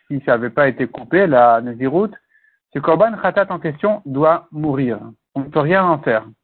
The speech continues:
On ne peut pas le sacrifier parce que la naziroute a été interrompue. On ne peut pas non plus libérer complètement la brebis de khatat parce que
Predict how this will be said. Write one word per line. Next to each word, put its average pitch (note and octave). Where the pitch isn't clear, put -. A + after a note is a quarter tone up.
On C#3+
ne C#3+
peut D#3
pas F#3+
le -
sacrifier C#3+
parce D3+
que D#3+
la C3+
naziroute C#3+
a B2
été A#2+
interrompue. B2+
On F3
ne E3+
peut F#3
pas G3+
non F#3+
plus E3+
libérer F3
complètement E3+
la D3+
brebis D#3+
de C#3+
khatat C#3+
parce D3+
que F3